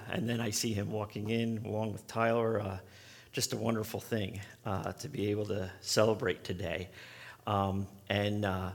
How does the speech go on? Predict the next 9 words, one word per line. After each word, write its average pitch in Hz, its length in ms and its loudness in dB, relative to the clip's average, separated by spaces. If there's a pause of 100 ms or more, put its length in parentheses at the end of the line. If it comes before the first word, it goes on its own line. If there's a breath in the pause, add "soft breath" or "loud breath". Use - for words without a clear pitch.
(120)
we're 156 120 4
gonna 226 140 8
take 165 220 4
a 113 60 4
look, 120 500 4 (540 loud breath)
uh, 101 400 0 (340)
at 123 220 8
fathers, 107 500 4
obviously, 101 760 0